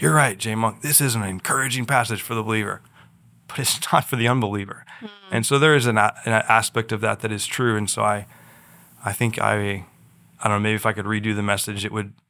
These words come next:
Speaker 1: it would be to try to speak more to the unbeliever. But, uh,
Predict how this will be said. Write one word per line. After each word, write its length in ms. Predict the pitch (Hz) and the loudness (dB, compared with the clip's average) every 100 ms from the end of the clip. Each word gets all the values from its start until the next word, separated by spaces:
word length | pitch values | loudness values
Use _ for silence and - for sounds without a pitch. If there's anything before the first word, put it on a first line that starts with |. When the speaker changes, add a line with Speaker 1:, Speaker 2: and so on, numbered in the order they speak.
| _ _ _ | _ _ _
Speaker 1:
it 80 | 113 | -4
would 160 | 110 104 | -2 0
be 120 | 110 | 0
to 60 | 104 | 0
try 200 | - 107 | 2 2
to 80 | 104 | 2
speak 800 | - - _ _ _ - 107 - | 0 -4 _ _ _ -6 -4 -2
more 180 | 110 110 | 0 0
to 80 | 107 | 0
the 120 | 107 | -2
unbeliever. 480 | 107 107 104 113 147 | 0 0 0 2 2
But, 380 | - 135 139 - - - - - _ - | 4 4 4 -4 -20 -20 -20 -20 _ -4
uh, 240 | 110 104 | 0 2